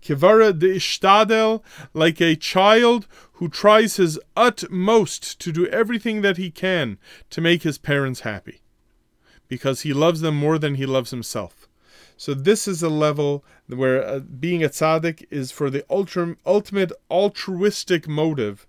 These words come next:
of making Hashem happy, because every mitzvah that he does, every little bit of Torah that he learns, every chesed that he does is bringing Hashem more and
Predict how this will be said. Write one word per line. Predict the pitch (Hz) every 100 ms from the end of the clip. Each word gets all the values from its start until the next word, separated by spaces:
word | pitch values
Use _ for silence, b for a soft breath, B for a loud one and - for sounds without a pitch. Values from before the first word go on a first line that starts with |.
| b b b b
of | 135 139
making | 165 180 190 160
Hashem | 143 - - 214 208
happy, | 156 135 - 104 98 b b b
because | 147 151 143
every | - 202 214
mitzvah | 196 202 -
that | 180 180
he | 180
does, | 170 165 113 -
every | 156 185 208
little | 196 208 202
bit | 190 185
of | -
Torah | - 214 202
that | 185 165
he | 185
learns, | 185 196 165 98 92 - B B B -
every | 208 214 185 214 208
chesed | - 208 220 - 185
that | 180 170
he | 180
does | 196 180 107 - b b b
is | - 156
bringing | 143 196 214 202 165
Hashem | 160 - 190 175 151 - _ _ _ _ _
more | 143 156 175 233 254 240 247
and | - 180 175